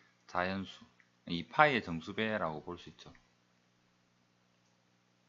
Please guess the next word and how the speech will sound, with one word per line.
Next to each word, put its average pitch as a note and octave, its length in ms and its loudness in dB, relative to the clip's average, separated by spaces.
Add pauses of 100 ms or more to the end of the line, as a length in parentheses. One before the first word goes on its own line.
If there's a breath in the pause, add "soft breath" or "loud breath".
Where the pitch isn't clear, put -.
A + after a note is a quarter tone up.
(1600 loud breath)
그러면 G#2 680 2